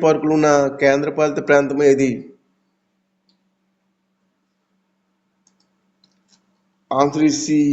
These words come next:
అండమాన్ నికోబార్ దీవులు. సెకండ్ క్వశ్చన్, జిమ్ కార్బెట్ నేషనల్ పార్క్కి సంబంధించి సరికానిది. ఆన్సర్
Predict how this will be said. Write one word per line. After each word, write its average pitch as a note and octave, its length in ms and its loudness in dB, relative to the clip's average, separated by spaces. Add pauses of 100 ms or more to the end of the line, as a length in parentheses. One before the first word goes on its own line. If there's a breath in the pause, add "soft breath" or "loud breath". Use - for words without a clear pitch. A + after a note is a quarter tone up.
(440)
అండమాన్ D3+ 500 2
నికోబార్ C#3 540 2
దీవులు. C3 360 -4 (3250)
సెకండ్ F3 420 -6
క్వశ్చన్, E3 380 2 (1300)
జిమ్ C#3+ 380 -2 (140)
కార్బెట్ D3+ 500 2 (340)
నేషనల్ D3 400 0
పార్క్కి D#3 400 2 (260)
సంబంధించి D3 520 2 (100)
సరికానిది. C#3+ 680 2 (2250)
ఆన్సర్ C#3 380 2